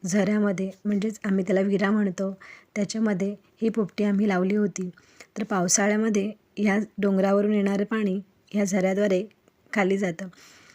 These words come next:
पण उन्हाळ्यामध्ये ह्या विऱ्यामध्ये काहीच पाणी नसतं, त्याच्यामुळे आम्ही जेव्हा पोपटी लावायची असते, तेव्हा ह्या विऱ्यांमध्येच लावत असतो. अशा प्रकारे अर्धा तास झाल्यानंतर पोपटी एकदम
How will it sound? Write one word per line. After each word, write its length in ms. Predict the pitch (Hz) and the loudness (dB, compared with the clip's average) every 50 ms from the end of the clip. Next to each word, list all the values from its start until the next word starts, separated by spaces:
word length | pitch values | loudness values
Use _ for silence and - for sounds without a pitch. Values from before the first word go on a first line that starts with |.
| _ _ _ _ _ _ _ _ - _ _ _ _ _ - - _ _ _ _ _ _ _ _ _ _ _ _ _ 214 | _ _ _ _ _ _ _ _ -20 _ _ _ _ _ -20 -20 _ _ _ _ _ _ _ _ _ _ _ _ _ 2
पण 80 | 208 208 - - 226 | 2 2 0 -2 0
उन्हाळ्यामध्ये 600 | 202 180 185 196 185 190 202 214 220 220 202 196 214 220 202 | 2 2 4 4 2 4 2 2 2 2 0 0 -2 -4 -4
ह्या 160 | 196 202 214 | -2 -2 0
विऱ्यामध्ये 480 | 214 220 214 220 214 196 202 185 202 208 | 0 2 2 2 2 0 0 0 -2 -4
काहीच 340 | - - 202 220 214 - - | -2 -2 -2 -2 -2 -2 -2
पाणी 220 | - 202 196 190 | 0 0 2 2
नसतं, 320 | 185 180 170 - - 185 170 - _ | 0 0 -2 -4 -6 -8 -8 -8 _
त्याच्यामुळे 480 | 202 202 - 220 220 214 220 214 196 185 190 - - - - - - - _ | -10 -8 -8 -6 -4 -4 -2 -2 -2 -4 -6 -10 -18 -20 -20 -20 -20 -14 _
आम्ही 200 | 214 202 196 202 202 | -4 -2 0 0 0
जेव्हा 240 | 175 208 202 196 202 | 0 0 0 0 -2
पोपटी 300 | 190 214 190 - 214 208 | -2 -4 -4 -2 0 0
लावायची 300 | 214 214 208 214 214 - | 2 2 0 -2 -2 -4
असते, 220 | 226 - - 208 202 - - | -6 -6 -6 -10 -10 -8 -8
तेव्हा 180 | 220 226 202 196 | -6 -4 -2 0
ह्या 200 | 208 202 214 208 202 | 0 0 0 0 2
विऱ्यांमध्येच 500 | 208 202 196 208 208 202 202 196 226 - - | 2 2 2 2 2 2 2 2 0 0 0
लावत 260 | 185 170 165 165 160 | 0 0 0 0 -2
असतो. 320 | 165 170 - - - 175 160 - _ - - - - _ _ - 403 370 370 349 349 349 349 339 359 440 453 - _ _ _ _ _ _ - - - - | -4 -6 -8 -8 -10 -12 -12 -12 _ -20 -20 -20 -20 _ _ -20 -20 -20 -20 -20 -20 -20 -18 -18 -18 -20 -20 -20 _ _ _ _ _ _ -20 -14 -6 -6
अशा 240 | 190 - - 202 | -4 -4 -4 -6
प्रकारे 360 | 185 - 220 208 214 196 196 208 | -6 -6 -6 -4 -4 -4 -4 -4
अर्धा 280 | - 190 175 165 180 170 | -4 -6 -4 -4 -2 0
तास 160 | 185 185 180 | 0 -2 -2
झाल्यानंतर 540 | 208 190 190 202 202 202 202 - 202 202 202 185 - - _ | -2 -2 -2 -2 -2 -4 -4 -4 -6 -6 -6 -10 -14 -20 _
पोपटी 360 | - 196 170 - - _ 208 208 | -8 -8 -8 -8 -8 _ 0 0
एकदम 400 | 196 185 175 175 175 202 208 | 0 0 -2 -2 -2 -2 -2